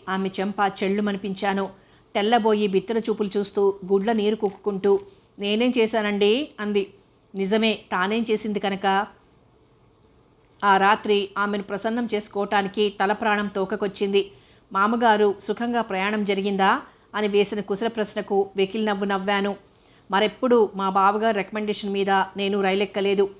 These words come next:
ఈ ప్రయాణం విషయం ఎవరికీ చెప్పలేదు. ఈ పాతిక ముప్పై సంవత్సరాల్లో ఆర్థిక వ్యవస్థ ఎంత అస్తవ్యస్తమైంది. మామగారు అల్లుణ్ణి పిలవటానికి జంకు, అతిథి వస్తే భయపడటం అప్పటి రోజుల్లో లేదు.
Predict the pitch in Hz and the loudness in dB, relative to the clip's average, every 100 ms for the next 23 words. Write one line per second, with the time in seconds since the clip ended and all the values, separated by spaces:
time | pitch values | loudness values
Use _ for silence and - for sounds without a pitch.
0 | - _ - 226 226 214 220 262 220 202 | -20 _ -6 -6 0 0 2 0 0 -2
1 | 214 202 - 190 208 214 220 208 196 196 | -2 -2 -4 -2 -2 -2 -6 -6 -4 -2
2 | 202 196 196 - _ - 220 214 190 208 | 2 2 0 -4 _ -8 -4 0 0 0
3 | 226 208 196 196 202 196 196 208 220 214 | 0 0 0 -2 -4 -4 -2 -2 -2 0
4 | 196 196 196 190 185 202 226 220 202 196 | 0 2 0 0 0 0 -2 -2 0 -2
5 | - 196 190 185 196 202 185 - 214 220 | -2 0 0 -2 -4 -2 -2 -2 -4 -6
6 | - 196 190 190 233 - - _ _ _ | -4 -4 -2 -2 -2 -4 -20 _ _ _
7 | - 196 214 254 247 220 190 233 233 208 | -4 2 4 4 4 2 2 0 0 0
8 | 202 196 202 196 208 185 185 196 208 190 | -2 2 0 0 -4 -2 -2 -4 0 0
9 | - - - 190 196 247 226 220 226 202 | 0 -20 -8 -4 -2 0 0 -2 0 0
10 | 190 190 202 196 202 190 - - 190 - | 2 0 0 -2 -2 -2 -4 -8 -8 -4
11 | 196 202 196 214 214 208 196 196 196 | -4 0 0 0 0 2 2 4 2